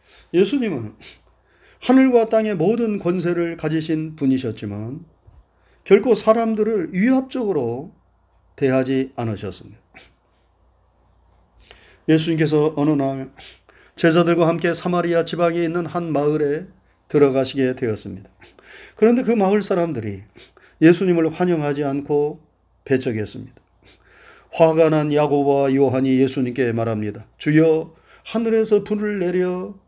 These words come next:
저희를 멸하소서." 그러자 예수님은 그들을 돌아보시며 심하게 꾸짖으셨습니다. 자기를 환영하지 않는다고 하늘에서 불을 떨어 사람들을 멸할 수 있는가?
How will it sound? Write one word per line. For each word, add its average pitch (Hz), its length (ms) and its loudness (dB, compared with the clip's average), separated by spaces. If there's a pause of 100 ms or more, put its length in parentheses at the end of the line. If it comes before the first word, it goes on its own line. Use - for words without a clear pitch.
저희를 151 500 0
멸하소서." 151 840 -4 (1500)
그러자 202 340 6
예수님은 202 420 -2
그들을 180 340 0
돌아보시며 170 680 -2
심하게 220 760 -2 (760)
꾸짖으셨습니다. 156 960 -4 (840)
자기를 165 380 4
환영하지 160 480 -2
않는다고 139 760 -6 (360)
하늘에서 208 460 2
불을 190 280 -2
떨어 180 260 -4
사람들을 170 540 -4
멸할 156 240 2
수 156 120 -8
있는가? 165 540 -4